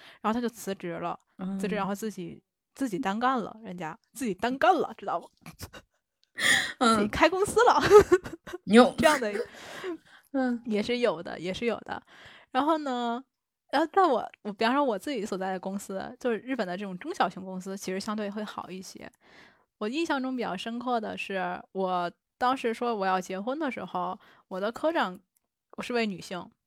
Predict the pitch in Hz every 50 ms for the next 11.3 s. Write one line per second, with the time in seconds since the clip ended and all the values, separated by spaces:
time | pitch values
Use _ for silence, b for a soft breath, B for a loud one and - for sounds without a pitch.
0 | _ - - 254 262 269 226 226 226 180 - - 180 - 180 151 156 170 180 170
1 | 170 - - _ _ _ _ _ _ - 196 190 - - 247 208 185 - 208 202
2 | 196 185 180 170 - 185 175 175 - 214 202 196 190 185 170 185 175 170 175 180
3 | 190 220 208 196 208 220 208 185 165 - - - B B B B B - - 302
4 | 311 294 302 294 - 285 247 185 170 - 202 202 202 196 196 - 180 175 - -
5 | - b b b b b b 196 185 175 185 175 170 170 - - - - 233 -
6 | _ _ _ _ _ - - - 196 208 233 - 349 381 349 269 233 233 233 208
7 | 214 220 214 226 - 220 196 185 185 - 262 269 254 226 220 240 226 190 180 185
8 | 185 180 180 180 180 190 - 185 170 165 - - _ - - 220 226 220 214 202
9 | 202 196 202 214 _ _ _ _ _ - - 240 233 - 240 214 - - 233 302
10 | 302 254 208 185 185 190 196 220 - - 185 - - 220 233 233 220 - 247 240
11 | 220 202 208 202 220